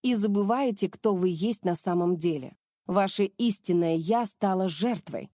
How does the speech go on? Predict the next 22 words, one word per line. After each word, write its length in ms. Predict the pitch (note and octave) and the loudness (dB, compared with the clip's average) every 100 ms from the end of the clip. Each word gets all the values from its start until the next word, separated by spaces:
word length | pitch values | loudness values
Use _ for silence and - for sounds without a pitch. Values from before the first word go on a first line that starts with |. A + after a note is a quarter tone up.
| _ _ - | _ _ -4
Затем 400 | G#3 G#3+ E4+ F4+ | -2 0 0 0
в 60 | |
голове 380 | A#3 A#3 A3+ D4+ | 2 2 2 0
вспыхнул 520 | - - D4+ C4+ C4 | -2 -2 -2 0 -2
целый 340 | G3+ C#4 C#4 A#3 | 0 -2 -2 -2
коллаж 540 | - A3 G#3+ B3+ - | 0 2 2 0 -4
примеров 560 | - A3 G3+ A#3+ B3+ G#3 | -2 0 2 2 0 -2
из 120 | F3+ | 0
моей 280 | G3 F#3+ G3+ | 2 2 0
жизни. 460 | E3 E3 C3 F#2 - _ - | 0 -4 -4 -10 -12 _ -2
Они 240 | G3 G#3 | 2 2
действительно 680 | F#3 A3+ - D4 E4 G#3+ F#3+ | 2 0 0 0 2 2 2
донесли 460 | F#3 G3 F#3+ G#3 F3+ | 2 2 0 0 0
суть 360 | - B3+ D#4 | 0 -2 0
и 40 | G#3 | -2
показали, 560 | F3+ F#3 F3 A3+ G#3+ | -2 -2 0 2 0
как 240 | F#3 G3+ G3 - | 0 -2 -2 -2
именно 400 | B3 A#3+ B3+ C4+ | 0 2 2 0
я 320 | C4+ G#3 D#3 _ | 0 0 0 _
предавала 640 | - B3 G3+ A#3 B3 A3+ E3+ | 0 2 4 2 2 0 0
себя, 360 | - D#3+ D3 - | -2 -2 -4 0
например, 500 | A#3 C4+ A3+ D3+ | 0 2 0 0